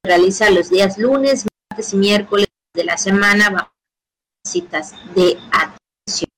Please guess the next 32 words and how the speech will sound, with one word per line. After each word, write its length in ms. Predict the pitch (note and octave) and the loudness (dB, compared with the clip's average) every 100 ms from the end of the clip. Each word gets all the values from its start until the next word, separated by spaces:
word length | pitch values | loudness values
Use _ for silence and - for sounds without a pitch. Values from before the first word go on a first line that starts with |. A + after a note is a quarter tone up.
| _ - - - - | _ -20 -20 -14 0
Y 40 | |
bueno, 200 | C#4 C#4+ C4+ | 2 4 2
también 280 | B3 B3+ B3+ | 4 4 4
en 140 | A#3+ | 4
otra 340 | A#3 A#3+ A#3 | 2 2 4
información, 760 | G#3+ G3 G3 F#3+ F#3 F#3+ G#3+ G#3 | 2 2 2 2 0 0 -2 0
Juan, 200 | G#3+ G#3+ | 0 0
y 60 | G3 | -2
también 380 | F#3 F#3+ F#3+ | -2 0 0
en 240 | F#3+ F3+ F#3 | 0 0 0
otro 400 | F#3+ G3 F3+ - | -2 0 -2 -2
tema, 420 | G#3 G#3 G#3+ G3+ | 0 2 2 0
pues, 300 | G3 F#3+ - - - - _ | 0 0 -2 -20 -20 -20 _
el 400 | F#3 F3+ F3+ F3 | 2 4 6 4
día 240 | A3 B3+ B3+ | 4 4 4
de 100 | G#3 | 4
ayer, 440 | G3 A3 D4 D#4 | 4 4 2 2
durante 400 | C#4 A#3 G#3 G3 | 2 2 2 2
la 240 | F#3+ F3+ F#3 | 2 2 0
conmemoración 680 | F#3+ F#3 F3 F3+ - A#3+ | 0 0 0 -2 -2 -2
del 360 | B3 G3+ F3 F3 | 0 0 -2 -4
ciento 320 | G#3 G3+ G#3 | -4 -4 -2
trece 340 | G#3 A3 A#3 | 0 0 0
aniversario 580 | G#3+ F3+ F3 - G#3 G#3+ | 0 0 0 0 0 2
del 120 | G3 F3 | 2 0
natalicio 580 | E3+ _ _ G3 G#3 | -4 _ _ -4 0
de 120 | F#3+ F3+ | 0 0
María 400 | F3+ G3 F#3 F3+ | -2 0 2 2
Lavalle 480 | F3 F#3 F#3 G3 | 2 2 2 2
Urbina, 440 | G3+ G3+ A3+ G#3+ A3 | 2 2 2 4 2
autoridades 600 | G#3+ F3+ F#3 B3+ D4+ D4 | 0 0 2 2 2 0
civiles, 680 | G#3 G3+ A#3+ B3 A#3+ - | -2 0 2 2 2 -2